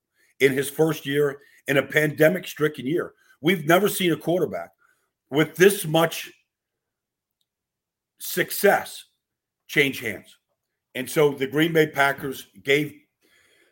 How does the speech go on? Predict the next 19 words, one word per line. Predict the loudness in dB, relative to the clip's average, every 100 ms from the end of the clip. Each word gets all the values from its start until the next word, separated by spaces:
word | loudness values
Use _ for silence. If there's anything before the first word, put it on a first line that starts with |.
| _
uh, | -6 -4 -2 2
Aaron | 4 6
Rodgers | 6 4 0 0
basically | 2 2 -2 -8 -4 -4
the | -4 -6
green | -2 -2
light | 0 -2 -4
to | -6
go | -2 -2
seek | -4 -8 -10 -12
a |
trade, | -8 -2 0 0 -4 -12 _ _ _ _ _
uh, | -4 -4
to | -2
go | 0 0
find | 2 2 2
a | -4
new | -6
partner. | -2 -2 -2 -4 -10